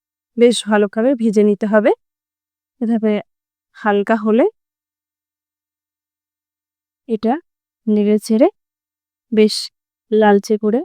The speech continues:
ভাজতে হবে। হ্যাঁ, এক্ষেত্রে খুবই লো ফ্লেমে, একদমই লো ফ্লেমে ভাজতে হবে,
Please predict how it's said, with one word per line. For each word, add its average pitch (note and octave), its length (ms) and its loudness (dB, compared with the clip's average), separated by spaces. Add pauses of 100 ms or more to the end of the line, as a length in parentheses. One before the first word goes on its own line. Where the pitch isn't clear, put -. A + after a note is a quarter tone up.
(160)
ভাজতে G#3+ 400 -2
হবে। G#3+ 240 2 (880)
হ্যাঁ, A3+ 180 4
এক্ষেত্রে A3+ 420 0
খুবই A#3 400 -2 (760)
লো G#3+ 260 4
ফ্লেমে, A3 440 -2 (320)
একদমই G#3 580 2
লো G#3 220 2
ফ্লেমে G#3+ 380 0
ভাজতে G3+ 420 -4
হবে, G#3 260 -2